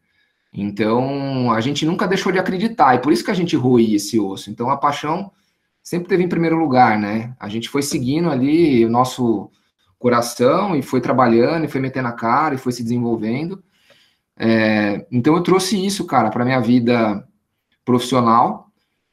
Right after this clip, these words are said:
É... nesse momento, eu acabei tomando uma decisão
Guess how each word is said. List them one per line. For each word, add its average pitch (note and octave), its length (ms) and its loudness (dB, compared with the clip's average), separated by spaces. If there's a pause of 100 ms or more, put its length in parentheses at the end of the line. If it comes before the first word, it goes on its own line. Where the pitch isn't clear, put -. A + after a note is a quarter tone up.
(160)
É... G#2 1300 -2 (600)
nesse C#3+ 340 2
momento, C#3+ 880 2
eu B2 160 2
acabei C#3 320 0
tomando C#3+ 320 0
uma C#3 120 0
decisão B2 760 0